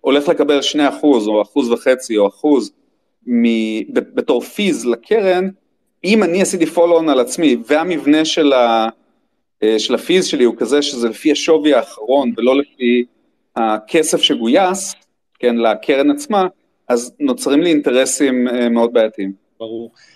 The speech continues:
Speaker 2: אני רוצה תכף, אה, ל-, לעבור ל-, להזמין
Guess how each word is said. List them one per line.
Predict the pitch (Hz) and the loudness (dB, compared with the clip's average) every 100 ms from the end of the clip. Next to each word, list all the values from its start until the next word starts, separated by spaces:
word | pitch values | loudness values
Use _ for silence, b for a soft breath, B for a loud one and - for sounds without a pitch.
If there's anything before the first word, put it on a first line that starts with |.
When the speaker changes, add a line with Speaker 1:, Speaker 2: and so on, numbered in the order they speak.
| b | b
Speaker 2:
אני | 139 | -10
רוצה | 135 - 165 | -10 -8 -8
תכף, | 269 226 - | -6 -8 -6
אה, | 170 143 | -4 -4
ל-, | 131 131 127 | -6 -10 -6
לעבור | 127 120 156 156 | -4 -4 -4 -4
ל-, | 147 127 | -4 -6
להזמין | 120 117 156 165 | -6 -8 -10 -8